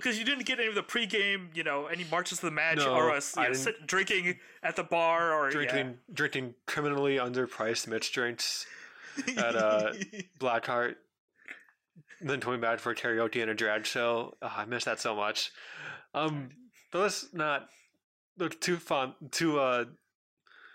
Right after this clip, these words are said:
Speaker 2: let's not look back on the season in, uh, sadness of what we weren't able to do. Let's enjoy what's happening in the M L S playoffs, 'cause it's fucking bananas, Sasha.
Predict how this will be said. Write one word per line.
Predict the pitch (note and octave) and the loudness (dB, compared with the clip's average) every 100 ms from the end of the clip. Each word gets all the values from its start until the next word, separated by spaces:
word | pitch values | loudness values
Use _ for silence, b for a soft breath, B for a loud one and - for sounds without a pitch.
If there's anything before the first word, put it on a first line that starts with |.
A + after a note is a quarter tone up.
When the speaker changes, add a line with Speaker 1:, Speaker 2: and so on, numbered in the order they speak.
| B | B
Speaker 2:
let's | - | -4
not | F#3 | 0
look | D#3 B2+ | 0 2
back | C#3 C3 | 2 2
on | |
the | C3 B2 | 0 0
season | A#2+ - D3 B2 A#2+ | 0 -2 0 0 -2
in, | A#2 A2+ A2+ A2+ _ _ _ A#2 | -2 -4 -10 -14 _ _ _ -4
uh, | A2 G#2 G#2 G2+ _ _ _ _ _ _ _ _ | -2 -2 -6 -12 _ _ _ _ _ _ _ _
sadness | - D3 B2+ A#2 G#2 - | -6 -2 0 0 -2 -2
of | A#2 | -2
what | A2+ | 0
we | A#2 | 0
weren't | C3 B2 B2+ | 0 0 0
able | A#2 A2 | -2 -2
to | G#2 | -2
do. | G2+ G#2 | -2 -2
Let's | A2+ - - - B B B | -4 -4 -6 -10 B B B
enjoy | C#3 C#3+ C#3+ | -4 0 0
what's | C3 - | 0 0
happening | C#3+ C#3+ C3 A#2+ A#2+ A#2+ B B - | -2 -2 -2 -2 -4 -12 B B -6
in | |
the | C3 | -2
M | B2+ | 0
L | B2 | 0
S | - | 0
playoffs, | C#3 B2+ A2+ - | 0 2 2 -2
'cause | B2 | -4
it's | B2 - | -4 -6
fucking | - - G#3+ - G#3+ | -8 -4 -4 -2 -2
bananas, | F3 C3 C#3+ D3 G#2+ - - B B - | -2 0 -2 -2 -2 -4 -6 B B -8
Sasha. | - B2 A2+ C#3 C3 | -2 -2 0 -2 -2